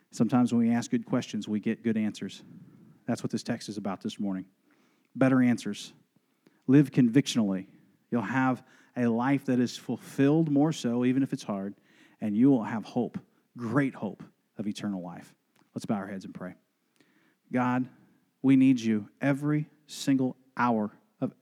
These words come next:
every day of our lives. We need your church. We need each other. We need to live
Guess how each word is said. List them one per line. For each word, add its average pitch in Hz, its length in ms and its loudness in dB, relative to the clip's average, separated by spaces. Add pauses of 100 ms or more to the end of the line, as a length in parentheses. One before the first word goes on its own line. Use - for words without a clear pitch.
every 135 260 2
day 101 300 0 (240)
of 113 100 -4
our 110 100 -2
lives. 98 400 -4 (760)
We 131 120 8
need 120 160 4
your 113 80 2
church. - 540 -4 (640)
We 131 140 6
need 127 160 6
each 120 160 0
other. 123 320 0 (640)
We 131 100 6
need 131 80 10
to 120 60 8
live 127 260 8